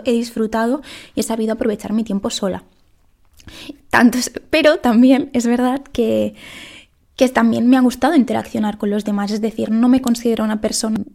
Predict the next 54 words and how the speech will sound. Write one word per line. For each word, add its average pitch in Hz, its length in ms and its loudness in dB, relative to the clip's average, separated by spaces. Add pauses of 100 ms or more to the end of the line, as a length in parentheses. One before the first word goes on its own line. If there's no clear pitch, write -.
(220)
que 247 60 4
no 233 140 2
disfrute 233 480 0
de 196 120 -2
las 196 140 -4
relaciones 196 420 -6
sociales, - 460 -6
porque, - 240 -10
por 196 100 -8
ejemplo, 196 320 -4
yo 190 140 -6
cuando 202 180 -2
era 196 100 -4
pequeña 208 460 -4 (580)
iba, 202 680 0 (100)
y 220 260 2
me 220 100 2
iba 226 160 4
de 226 60 4
vacaciones 220 600 0
con 214 140 -2
mis 214 120 -2
padres 208 380 -2
en 208 100 -2
verano, 208 420 -2
lo 214 140 -4
típico 220 320 -8
de 208 120 -2
te 208 100 -6
vas, 208 280 -6 (520)
mm, 214 400 -2
a 233 80 -2
un 220 80 0
hotel 226 260 0
de 214 80 0
playa, 226 440 2
¿no? 220 200 -2
En 214 220 -2
mi 214 100 -4
caso 220 300 -2
muchas 214 240 -2
veces 226 220 0
hemos 220 200 -4
i-, 220 140 -4
bueno, 220 240 -4
hemos 208 180 0
ido 208 80 -4
a 196 40 -6
Mallorca, 220 680 2
a 202 180 -6
las 202 120 0
Islas 202 260 -4
Canarias, 214 580 -4
tal, 220 320 -4